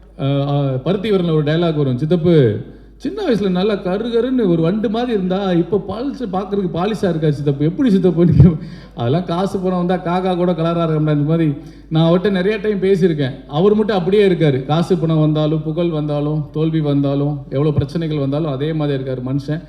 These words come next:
எப்படின்னேன்னு கேட்பேன். நீ வந்து நம்பிக்கையா ஓடிக்கிட்டே இருன்னுவாரு. சினிமா மட்டும்தான் எனக்கு தெரியும், சினிமாவை நடிச்சு போயிட்டே இருக்காரு. அவர் தான் இந்த படத்தை இன்னும் ஒரு படி தூக்கி நிப்பாட்டி இருக்காரு. அஹ், out and out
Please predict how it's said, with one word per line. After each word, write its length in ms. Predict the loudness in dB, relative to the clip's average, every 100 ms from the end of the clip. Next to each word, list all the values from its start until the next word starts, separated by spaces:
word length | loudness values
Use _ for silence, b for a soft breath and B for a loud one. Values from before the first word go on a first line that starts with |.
| B 0
எப்படின்னேன்னு 480 | 4 6 4 2
கேட்பேன். 360 | 0 0 -2 -6 -8 -20 -20 -20 b b b -8
நீ 140 | -2
வந்து 200 | 0 0
நம்பிக்கையா 420 | 0 0 0 0 2
ஓடிக்கிட்டே 400 | 2 2 2 0
இருன்னுவாரு. 460 | 0 2 0 0 -6 -14 -20
சினிமா 360 | -6 -2 0 0
மட்டும்தான் 360 | 0 0 0
எனக்கு 220 | 0 0 0
தெரியும், 160 | 0
சினிமாவை 360 | 0 -2 0 0
நடிச்சு 280 | -2 -4 -6
போயிட்டே 220 | -4 -4
இருக்காரு. 360 | -4 -2 -4 -6 B B B
அவர் 300 | 0 2 2
தான் 320 | -2 -4 -4
இந்த 400 | -4 -2 -2 -2 -4
படத்தை 500 | -4 -4 -4 -4 -4
இன்னும் 300 | -2 -2 -2
ஒரு 220 | -2 -2
படி 280 | -2 -4 -2
தூக்கி 240 | -4 -4
நிப்பாட்டி 360 | -4 -2 -2 0
இருக்காரு. 420 | -2 -2 0 -2 -6 B B B B
அஹ், 480 | -2 0 0 -6 -4 2
out 260 | 4 4
and 120 | 2
out 300 | 2 -2 -6